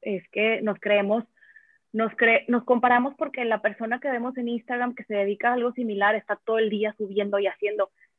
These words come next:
Mm, me pregunto si esa persona, muchas veces me pregunto, "¿Será que esa persona realmente es feliz?".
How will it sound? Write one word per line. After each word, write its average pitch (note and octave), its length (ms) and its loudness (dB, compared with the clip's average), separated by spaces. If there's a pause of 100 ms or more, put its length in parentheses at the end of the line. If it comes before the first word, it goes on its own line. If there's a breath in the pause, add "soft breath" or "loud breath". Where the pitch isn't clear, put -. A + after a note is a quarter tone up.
(600)
Mm, G#3+ 460 -2 (140)
me A3 120 4
pregunto A3+ 380 4
si C#4+ 80 -4
esa D4 160 0
persona, B3+ 360 2
muchas B3 240 0
veces D4 120 -2
me C4 40 -4
pregunto, G#3+ 580 2 (120)
"¿Será G3+ 200 -4
que - 80 -16
esa E4 120 -10
persona E4+ 340 -4
realmente D#4 360 0
es - 80 -6
feliz?". C4 340 0